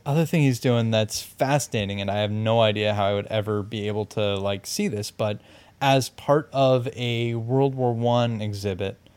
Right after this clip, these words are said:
uh, like, he did, like, the historical research to, uh, either consult or be the design lead, maybe even, for,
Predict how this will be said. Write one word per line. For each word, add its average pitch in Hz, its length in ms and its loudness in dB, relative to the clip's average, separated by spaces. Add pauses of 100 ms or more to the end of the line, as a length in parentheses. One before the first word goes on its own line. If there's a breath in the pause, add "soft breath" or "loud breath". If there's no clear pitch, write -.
(320 soft breath)
uh, 107 380 4 (260)
like, 120 320 -4
he 131 540 -2 (420)
did, 135 260 4
like, 151 220 2
the 143 100 4
historical 143 540 4
research 127 580 0 (320 loud breath)
to, 113 680 0 (340)
uh, 120 220 -2
either 151 260 2
consult 147 680 0
or 135 180 6
be 120 400 -2
the 123 160 -4
design 117 800 0 (1300)
lead, 131 560 -2
maybe 113 340 -2
even, 110 460 -2
for, 127 640 2